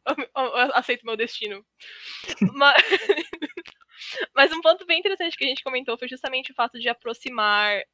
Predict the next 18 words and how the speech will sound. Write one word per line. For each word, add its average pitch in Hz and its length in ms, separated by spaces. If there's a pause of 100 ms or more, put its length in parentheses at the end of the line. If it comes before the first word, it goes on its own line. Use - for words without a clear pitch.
(200)
ah, 214 360
um 247 60
público 247 440
que 247 100
não 240 120
necessariamente 233 520
seria 233 160
interessado 220 380
em 208 80
musicais. 220 420
Então, 226 200
se - 80
você 233 180
tá 233 80
ouvindo 226 240
isso 214 240
e - 20
não 220 360